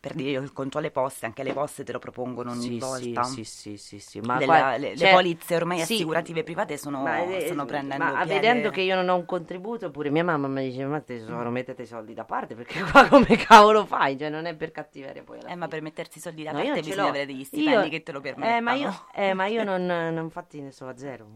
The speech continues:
Speaker 2: cioè, non è quello il problema.
Speaker 1: Quindi
Speaker 2: Vedremo,
Speaker 1: anche lì.
Speaker 2: vedremo, vedremo. Saremo tutti insieme, che dobbiamo fare? Facciamo una comune.
Speaker 1: <laughs>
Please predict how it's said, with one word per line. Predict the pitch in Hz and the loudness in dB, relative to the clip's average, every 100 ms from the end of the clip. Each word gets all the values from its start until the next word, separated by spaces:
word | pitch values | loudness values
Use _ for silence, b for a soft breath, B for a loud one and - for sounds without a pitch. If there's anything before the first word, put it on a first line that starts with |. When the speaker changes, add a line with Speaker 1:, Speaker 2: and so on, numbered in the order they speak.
| 110 | -18
Speaker 2:
cioè, | 120 | -16
non | 120 123 | -14 -10
è | 131 135 | -10 -10
quello | 143 131 | -10 -10
il | |
problema. | 123 113 107 | -12 -16 -18
Speaker 1:
Quindi | - 165 | -14 0
Speaker 2:
Vedremo, | 226 180 151 139 | 2 2 -2 -4
Speaker 1:
anche | 151 | -8
lì. | 151 | -8
Speaker 2:
vedremo, | 143 127 131 | -8 -10 -14
vedremo. | 131 131 165 | -14 -14 -12
Saremo | 254 269 302 | -12 -12 -12
tutti | 285 294 | -16 -18
insieme, | - 254 151 113 | -18 -16 -14 -14
che | 131 | -16
dobbiamo | 151 143 113 | -16 -16 -16
fare? | 95 _ _ _ _ | -20 _ _ _ _
Facciamo | 147 - 185 | -20 -12 -8
una | 180 180 | -6 -8
comune. | 185 185 127 117 190 _ | -10 -12 -12 -12 -16 _
Speaker 1:
<laughs> | - 208 190 _ | -18 -18 -20 _